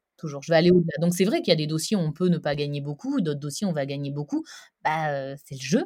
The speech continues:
en fait. Euh, mais je trouve pas ça juste de, c'est, je trouve pas ça juste, euh, d'arriver, euh, auprès d'un justiciable, lui dire : « Bah, écoutez, sans mon intervention, vous avez déjà eu, euh, dix mille euros.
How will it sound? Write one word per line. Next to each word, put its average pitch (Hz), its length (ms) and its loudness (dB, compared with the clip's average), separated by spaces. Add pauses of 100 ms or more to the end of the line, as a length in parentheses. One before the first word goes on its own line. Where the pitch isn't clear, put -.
en 156 160 -4
fait. - 320 0 (400)
Euh, 147 1000 2 (280)
mais 170 180 4
je 175 80 6
trouve 180 180 -8
pas 262 140 4
ça 240 160 4
juste 220 380 2
de, 165 760 4
c'est, 175 320 -8
je - 100 -14
trouve - 160 -10
pas 240 120 4
ça 233 160 4
juste, 208 340 -2 (400)
euh, 127 140 -8
d'arriver, 202 560 6
euh, 156 240 4
auprès 151 180 -6
d'un 165 140 0
justiciable, 160 400 0
lui 214 80 2
dire : « 175 160 4
Bah, 185 60 4
écoutez, 185 280 -2
sans 269 220 2
mon 254 120 6
intervention, 214 480 4
vous 185 120 0
avez 160 140 0
déjà 165 260 0
eu, 185 180 0
euh, 147 140 0
dix 147 160 -8
mille 147 140 -4
euros. 220 280 2